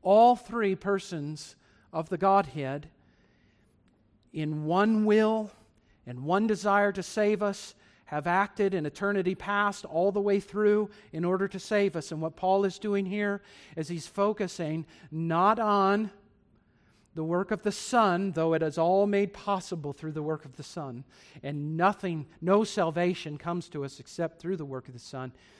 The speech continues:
It is now time to focus on the ministry of the Holy Spirit within us, because of whom there is no condemnation to us. I fear that in our conservative circles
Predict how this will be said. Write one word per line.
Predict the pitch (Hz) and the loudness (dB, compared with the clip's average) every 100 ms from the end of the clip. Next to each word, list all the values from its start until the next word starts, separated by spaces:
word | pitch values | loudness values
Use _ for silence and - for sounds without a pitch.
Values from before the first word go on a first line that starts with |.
| _ - _ | _ -20 _
It | 139 135 | -10 -8
is | 123 | -8
now | 143 151 170 185 | -6 -4 -2 -4
time | - 180 175 | -4 -4 -4
to | 165 | -6
focus | - 175 165 170 - | -8 -8 -6 -8 -8
on | 165 156 | -8 -6
the | |
ministry | 143 156 170 165 - 165 | -6 -4 -4 -6 -8 -8
of | 147 | -6
the | 139 | -6
Holy | 151 156 | -6 -8
Spirit | 135 - 165 165 165 165 | -8 -10 -6 -4 -6 -8
within | 131 156 151 | -12 -8 -8
us, | 147 - - _ - - - _ _ _ _ _ _ _ _ _ _ _ _ _ | -10 -14 -20 _ -20 -20 -20 _ _ _ _ _ _ _ _ _ _ _ _ _
because | 139 - - 208 180 | -16 -14 -2 0 0
of | 165 | -4
whom | - 143 131 175 160 _ _ _ _ _ | -6 -10 -10 -14 -20 _ _ _ _ _
there | 156 151 | -2 -2
is | 143 147 | -2 -4
no | 156 | -6
condemnation | - 170 156 151 151 147 - 131 120 _ _ _ _ _ _ - | -6 -6 -4 -4 -4 -6 -8 -12 -14 _ _ _ _ _ _ -10
to | 160 147 | -6 -4
us. | 139 - - - _ _ _ _ _ _ _ _ _ _ _ _ _ _ _ _ _ _ _ _ _ _ _ _ _ | -6 -8 -20 -20 _ _ _ _ _ _ _ _ _ _ _ _ _ _ _ _ _ _ _ _ _ _ _ _ _
I | 180 | -6
fear | - 202 208 196 | -4 0 2 2
that | 165 160 160 | 2 0 0
in | 160 | 0
our | 160 175 | 0 0
conservative | 165 165 156 190 180 160 147 | -2 -10 -6 -4 -2 -2 -4
circles | - 185 175 156 185 190 - | -2 -4 -4 -6 -10 -16 -20